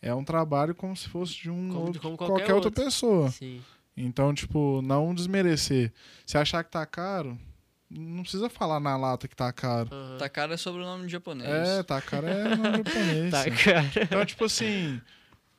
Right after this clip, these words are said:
Speaker 1: É respeitar mesmo só o trabalho do design, porque se não fosse a comunicação, e se não fosse só o design, mas o conjunto de comunicação que o design tá inserido,
Speaker 2: Sim.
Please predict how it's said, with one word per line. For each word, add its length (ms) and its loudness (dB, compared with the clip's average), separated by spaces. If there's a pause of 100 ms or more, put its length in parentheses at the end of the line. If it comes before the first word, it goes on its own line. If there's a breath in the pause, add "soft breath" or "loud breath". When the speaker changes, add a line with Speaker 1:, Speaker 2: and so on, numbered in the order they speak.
Speaker 1:
É 120 6
respeitar 680 4
mesmo 320 8
só 340 10
o 40 4
trabalho 420 4
do 80 0
design, 300 -4
porque 520 -2
se 200 -4
não 180 0
fosse 640 0
a 120 0
comunicação, 800 0
e 60 -4
se 80 -8
não 140 -4
fosse 220 -6
só 80 -4
o 20 -6
design, 240 -6
mas 160 -6
o 60 -10
conjunto 400 -4
de 40 -20
comunicação 720 -2
que 100 -8
o 60 -4
design 260 -4
tá 100 -6
inserido, 540 -2
Speaker 2:
Sim. 300 -12